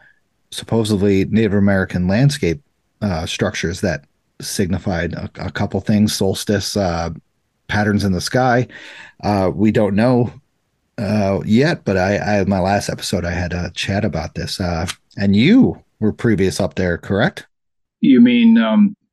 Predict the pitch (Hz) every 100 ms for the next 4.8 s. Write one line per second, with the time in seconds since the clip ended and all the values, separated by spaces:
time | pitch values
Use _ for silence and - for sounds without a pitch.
0 | _ _ - 120 135 151 - 185 220 214
1 | _ _ 120 113 190 208 160 107 104 120
2 | 123 127 135 135 135 123 113 117 120 -
3 | 135 117 113 110 113 101 117 117 113 107
4 | 107 101 160 92 - 101 143